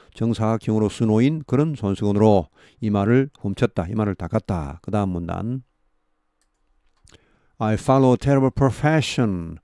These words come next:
나는, 여기 follow는 그냥 따라가다는 말로 하면 좀 이상하죠. 여기서는, 어, 종사하다, 어떤 것을 직업으로 삼다는 말입니다. 이 follow가 결국은 어떤,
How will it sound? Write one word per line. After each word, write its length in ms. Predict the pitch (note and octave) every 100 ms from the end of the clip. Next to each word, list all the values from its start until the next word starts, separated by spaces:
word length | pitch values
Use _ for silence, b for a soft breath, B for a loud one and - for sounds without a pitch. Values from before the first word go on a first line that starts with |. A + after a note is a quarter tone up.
| b b b -
나는, 440 | A2+ B2 A2 F#2+ -
여기 200 | D3 G3+
follow는 880 | G3 - D3+ E3 D3+ C#3 G2+ G#2+ C3 b b b -
그냥 260 | C#3 C3+
따라가다는 580 | - E3 D#3+ C#3 C#3+ C#3+
말로 400 | C3 B2 A#2 A#2
하면 200 | A#2 A2+
좀 180 | G#2+ F#2+
이상하죠. 720 | F#2 A2 A2+ F#2+ F2+ G#2+ C#3+ -
여기서는, 560 | A2 G#2+ B2+ G#2 B2+ b b b b G#2+
어, 600 | G2 G2 F#2+ F#2+ F#2 F2+
종사하다, 760 | - G#2+ A2 C#3 B2+ G#2+ A2 F2+ F#2
어떤 540 | G#2 A#2+ A2+ A2 A2
것을 200 | G#2 G2
직업으로 320 | - G#2+ A#2+
삼다는 400 | G#2 G2 C#3 C3
말입니다. 420 | F#2+ F#2+ F2 F2+ A2
이 100 | A2+
follow가 500 | - C3 C#3 C3 - b -
결국은 340 | A#2+ C3+ C#3+
어떤, 360 | A#2+ D3+ C#3+